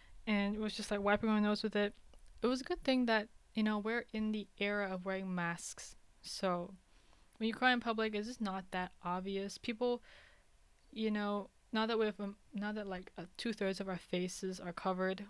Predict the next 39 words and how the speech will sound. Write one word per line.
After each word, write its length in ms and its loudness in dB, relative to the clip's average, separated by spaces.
people 320 0
wouldn't 280 -4
usually, 320 -4
like, 240 -8
scan 600 -2
each 140 -6
other's 240 -6
faces 300 -8
because 220 -10
it's 40 -14
just 120 -10
a 40 -6
mask, 380 2
right? 260 -2
So 480 6
<clears throat> 200 4
generally, 420 4
people 280 -2
don't 140 -2
really 120 0
pay 160 0
attention. 460 -4
So 440 2
I 60 4
was 120 2
crying, 300 2
and 80 2
I 60 6
remember, 480 6
uh, 600 4
I 60 4
was 100 6
on 80 4
the 80 6
way 120 6
home. 260 4
I 100 2
was, 80 0
like, 180 -2